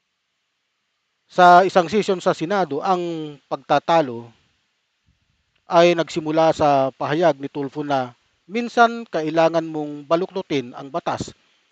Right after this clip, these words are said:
para mapasaya ang taong bayan na sinasalungat naman ni Padilla dahil sa posibleng panganib na maidudulot nito sa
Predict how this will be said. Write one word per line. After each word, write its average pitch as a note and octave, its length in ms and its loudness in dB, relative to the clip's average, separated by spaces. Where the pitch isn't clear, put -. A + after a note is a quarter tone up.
para D#3 480 6
mapasaya E3 800 -2
ang F#3 160 -4
taong F3 400 0
bayan C3+ 400 0
na F#3+ 480 0
sinasalungat G#3 640 0
naman G3 240 -4
ni F#3 80 -8
Padilla F#3 320 -2
dahil D#3 320 0
sa - 80 -6
posibleng D#3 640 -6
panganib D#3 560 -4
na D#3 340 -4
maidudulot D3 640 -6
nito D3 320 -6
sa B2+ 480 -4